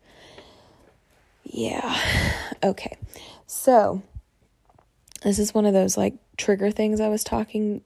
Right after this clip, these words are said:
about. Um, I,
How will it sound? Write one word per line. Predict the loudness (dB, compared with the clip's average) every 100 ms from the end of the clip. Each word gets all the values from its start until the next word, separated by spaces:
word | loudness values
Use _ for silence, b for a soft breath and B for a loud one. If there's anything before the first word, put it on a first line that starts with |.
| _
about. | 0 2 4 2 -4 B B B B B
Um, | -4 -2 -2 -4 -8 _ _ _ _ -12 _ _ _ _ _ _ _
I, | -2 0 2 0 0 -2